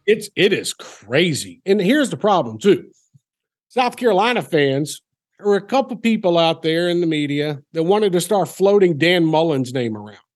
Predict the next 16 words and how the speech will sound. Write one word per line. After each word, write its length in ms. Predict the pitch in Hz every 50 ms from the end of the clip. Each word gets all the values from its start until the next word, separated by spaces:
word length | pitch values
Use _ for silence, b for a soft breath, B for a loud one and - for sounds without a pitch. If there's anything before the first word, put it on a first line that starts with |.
| _ _ _ _ _ _ _ _ _
Okay, 260 | 202 180 226 208 175 156
so 180 | - 190 196
when 200 | 180 190 185 185
you 80 | 180 175
go 300 | 170 226 269 294 294 240
for, 160 | - 214 - -
and 140 | 170 170 151
Dan 240 | 247 285 311 302 262
Mullen 260 | 262 294 294 262 226
was 180 | 202 175 143 156
never 360 | 175 196 240 262 233 254 -
taking 440 | - - 226 240 - 214 226 208 196
the 80 | 175
South 340 | - 196 202 185 175 - -
Carolina 480 | - 196 190 170 165 160 156 151 147 131
job. 280 | 131 143 104 92 98